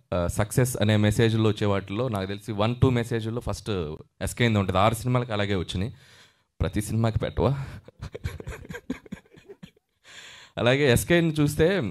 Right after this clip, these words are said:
అంటే ఈవెంట్ జరిగినంతసేపు అంతా చాలా అమాయకంగా ఉంటాడు వెనక,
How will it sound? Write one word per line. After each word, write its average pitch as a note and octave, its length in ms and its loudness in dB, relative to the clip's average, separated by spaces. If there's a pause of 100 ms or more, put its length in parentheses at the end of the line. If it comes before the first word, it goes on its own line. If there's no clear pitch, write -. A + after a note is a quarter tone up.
(160)
అంటే A#2+ 380 0 (1400)
ఈవెంట్ C#3+ 300 4
జరిగినంతసేపు C#3 560 2
అంతా D3+ 360 -2 (100)
చాలా A#2+ 200 0
అమాయకంగా C3+ 520 0
ఉంటాడు G2+ 240 0
వెనక, F#2+ 220 -6